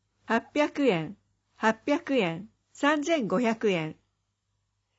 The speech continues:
大腸がん、四十歳以上。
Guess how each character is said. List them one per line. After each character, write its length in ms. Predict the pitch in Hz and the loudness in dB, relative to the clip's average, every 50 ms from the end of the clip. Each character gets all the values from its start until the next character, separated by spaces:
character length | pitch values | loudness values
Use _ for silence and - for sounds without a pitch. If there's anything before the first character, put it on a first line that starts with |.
| _ _ _ _ _ _ _ _ | _ _ _ _ _ _ _ _
大 240 | 185 233 262 311 320 | 2 4 4 4 2
腸 300 | 302 - 320 311 277 226 | -2 -2 2 2 2 4
が 180 | 165 175 160 160 | 2 2 0 -2
ん、 160 | 151 - - _ _ _ _ _ | -4 -8 -14 _ _ _ _ _
四 260 | - 202 247 294 294 | 0 2 2 2 2
十 140 | 285 311 320 | 0 -2 -2
歳 480 | 320 - - 302 285 285 285 277 277 269 | -4 -2 0 2 2 2 2 2 0 0
以 60 | 220 | 0
上。 360 | 180 180 170 165 160 165 - | 2 2 2 2 0 -4 -10